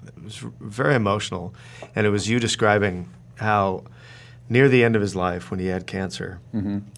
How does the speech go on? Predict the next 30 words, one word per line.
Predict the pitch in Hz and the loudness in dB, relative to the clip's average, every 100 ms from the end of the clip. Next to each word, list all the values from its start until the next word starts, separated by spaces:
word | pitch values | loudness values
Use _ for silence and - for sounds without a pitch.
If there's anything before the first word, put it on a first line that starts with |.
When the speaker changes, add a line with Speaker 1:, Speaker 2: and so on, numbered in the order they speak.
| - | -18
Speaker 1:
you | 117 101 104 | -8 -4 -2
would | 92 92 - | 0 -2 -4
hold | 92 113 113 104 | 2 6 6 6
him | 104 95 90 | 2 0 -4
and | 92 | -4
hug | 101 104 | 2 2
him | 101 98 | 2 0
and | 87 87 85 | -4 -8 -8
stroke | - - 98 95 | -8 -4 -4 -4
the | - | -8
little | 92 92 | -8 -6
hairs | 85 98 95 92 | -4 -4 -4 -6
on | |
the | 90 | -8
back | 92 92 | -8 -6
of | - | -4
his | 107 | -4
Speaker 2:
Yeah, | 98 | 0
Speaker 1:
bald | 95 95 | 0 0
Speaker 2:
yeah, | |
Speaker 1:
head. | 98 95 92 90 | 0 0 -2 -4
Speaker 2:
yeah. | 101 | -6
Uh-huh. | 95 98 101 - | -4 -4 -6 0
Speaker 1:
And | 110 107 107 104 - | 4 6 4 2 -2
you | 117 110 123 | -4 -2 0
described, | 110 - 131 131 123 110 - - - - - - - - - - | 0 2 6 8 6 4 -2 -12 -18 -20 -20 -18 -18 -20 -18 -2
basically | - 202 - 131 120 | 6 6 6 4 6
in | 107 | 6
a | |
nutshell, | 107 117 - 113 101 | 4 4 6 4 4